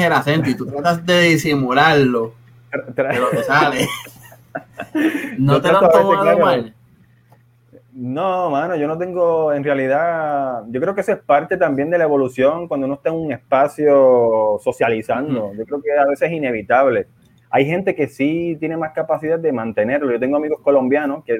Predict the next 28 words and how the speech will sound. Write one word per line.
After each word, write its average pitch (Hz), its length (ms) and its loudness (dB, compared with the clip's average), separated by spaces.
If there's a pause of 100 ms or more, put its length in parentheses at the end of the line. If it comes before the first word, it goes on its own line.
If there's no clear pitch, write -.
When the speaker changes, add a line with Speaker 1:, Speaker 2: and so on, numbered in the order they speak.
Speaker 2:
llevan 117 220 0
aquí 131 160 -4
como 139 220 -2
quince 123 320 -4
años 139 420 -2 (420)
y 120 120 -2
cada 120 220 4
vez 156 280 4
su - 180 -2
acento 143 340 0
es 156 120 0
más 113 240 -4
colombiano. 98 560 -2 (840)
Eh, 117 760 2
y 123 60 -2
tengo 139 220 2
amigos 165 320 2
boricuas 147 520 2
aquí 175 160 -4
que 143 120 -2
llevan 131 260 0
más 143 140 -2
o 160 80 -6
menos 151 220 -6
lo 143 80 -2
mismo 143 300 -6
que 131 140 -2
yo, 160 320 -2